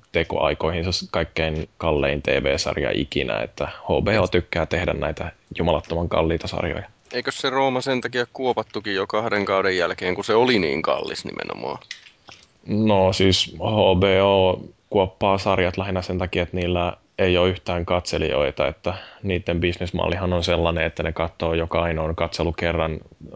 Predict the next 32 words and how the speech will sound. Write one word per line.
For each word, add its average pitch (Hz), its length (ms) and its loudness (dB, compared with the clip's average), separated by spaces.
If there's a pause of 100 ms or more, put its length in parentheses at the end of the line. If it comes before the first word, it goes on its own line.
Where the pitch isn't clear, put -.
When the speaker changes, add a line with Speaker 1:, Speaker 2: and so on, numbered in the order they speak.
Speaker 1:
katsojaluvut, 85 800 0 (140)
tai - 100 0
siis 82 60 -2
niinku 87 160 2
esityskerran 85 640 0
katsojaluvut. 82 640 -2 (720)
Ja 92 120 2
jos 87 240 2
nämä 87 260 0
yhteenlasketut 85 760 0
katsojat 80 480 -2
ei 71 140 0
ole 73 80 -2
sitten 76 360 -6 (200)
riittävän 82 520 0 (400)
suuri 76 300 0
määrä, 69 280 0
niin 87 120 -6
sitten - 280 -8 (180)
kuopataan 82 540 0
sarja. 80 320 0
Et - 80 -6
se 69 100 -8
voi 98 160 4
olla, 87 160 6
että - 180 -6 (300)
Rooma 92 340 2
ei 90 80 0
sitten 87 340 -4
vaan 87 200 2
houkutellut - 540 0
sitä - 140 -14